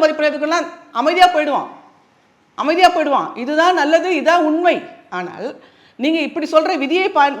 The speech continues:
நீங்க முன்னாடியே விண்ணப்பிக்கணுன்ற விதியை பயன்படுத்துற நீங்க ஒரு சதவீத வாக்குலேருந்து நாலு சதவீத வாக்கு வந்து எழுபது சதவீத வாக்கு, வாக்கு வைத்திருக்கிறோம். ஆறு முறை தேர்தலில் நிற்கிற எங்க கட்சி நீங்க எங்க கட்சிக்கு முன்னுரிமை கொடுத்துருக்கணும். இப்படி ஒரு கட்சி இருக்குதா நீங்க பார்த்துக்கணும். அந்த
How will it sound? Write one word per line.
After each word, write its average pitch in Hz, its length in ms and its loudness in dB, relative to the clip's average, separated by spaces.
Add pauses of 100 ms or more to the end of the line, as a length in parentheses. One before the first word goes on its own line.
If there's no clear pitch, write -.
(120)
நீங்க 254 220 -4
முன்னாடியே 320 400 0
விண்ணப்பிக்கணுன்ற 320 640 -2
விதியை 320 260 0
பயன்படுத்துற 285 400 -2 (100)
நீங்க 269 180 -2 (800)
ஒரு 294 200 6
சதவீத 330 320 2 (100)
வாக்குலேருந்து 330 560 2
நாலு 320 220 2
சதவீத 311 320 0
வாக்கு 330 300 4
வந்து 320 200 0
எழுபது 330 240 4
சதவீத 294 260 0
வாக்கு, 339 260 2
வாக்கு 302 240 0
வைத்திருக்கிறோம். 294 560 2 (440)
ஆறு 359 220 10
முறை 339 160 4 (100)
தேர்தலில் 320 380 2
நிற்கிற 302 200 -2 (100)
எங்க 311 220 -2
கட்சி 320 220 2 (120)
நீங்க 277 160 0 (800)
எங்க 277 200 0
கட்சிக்கு 302 280 -2
முன்னுரிமை 277 360 -2
கொடுத்துருக்கணும். 247 460 -8
இப்படி 294 220 -4
ஒரு 277 120 0
கட்சி 285 260 0
இருக்குதா 349 320 2
நீங்க 311 220 4
பார்த்துக்கணும். 277 440 0 (140)
அந்த 285 120 2